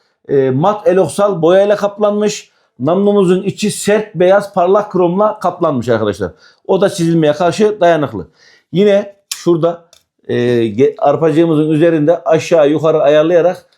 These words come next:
vuruşlarımızı aşağı yukarı indirmek için yapılmış bir arpacık da mevcut.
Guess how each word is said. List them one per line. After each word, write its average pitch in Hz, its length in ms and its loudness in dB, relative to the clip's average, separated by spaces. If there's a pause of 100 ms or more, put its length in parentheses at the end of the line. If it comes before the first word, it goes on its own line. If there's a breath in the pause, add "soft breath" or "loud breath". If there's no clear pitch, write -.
(240)
vuruşlarımızı 156 840 0
aşağı 151 400 0
yukarı 151 300 2
indirmek 151 520 -2
için 170 340 -6 (320)
yapılmış 151 580 0
bir 190 240 2 (500)
arpacık 143 500 -2
da 175 300 -2
mevcut. 156 520 -2